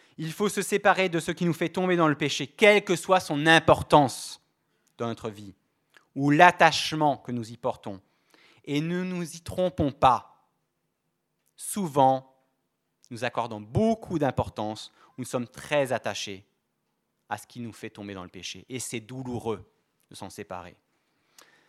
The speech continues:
Cela peut être des relations d'amitié, voire plus.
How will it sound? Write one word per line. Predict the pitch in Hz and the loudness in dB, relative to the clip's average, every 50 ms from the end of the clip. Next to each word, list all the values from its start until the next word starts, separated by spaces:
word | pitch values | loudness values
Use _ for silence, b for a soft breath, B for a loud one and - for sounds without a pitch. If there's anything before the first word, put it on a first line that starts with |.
| b b b b b b b _ _ _ | b b b b b b b _ _ _
Cela | - - - 180 190 196 196 | -12 -6 -2 4 4 4 4
peut | - 185 | 4 2
être | 175 170 | 0 0
des | 151 165 | 2 0
relations | 160 160 160 156 151 - 180 165 170 175 160 127 | 2 4 4 2 2 0 -6 -6 -6 -8 -10 -6
d'amitié, | 123 165 160 175 175 160 160 - - 143 120 107 _ _ _ _ _ _ _ _ _ _ _ _ _ _ _ _ _ _ _ _ _ _ _ _ _ _ _ _ _ _ _ _ _ - | 0 2 2 2 2 -4 -6 -6 -6 -6 -6 -8 _ _ _ _ _ _ _ _ _ _ _ _ _ _ _ _ _ _ _ _ _ _ _ _ _ _ _ _ _ _ _ _ _ 2
voire | 123 147 131 - | 4 4 4 2
plus. | - 151 139 - - - - - | 0 -10 -8 -8 -10 -16 -18 -20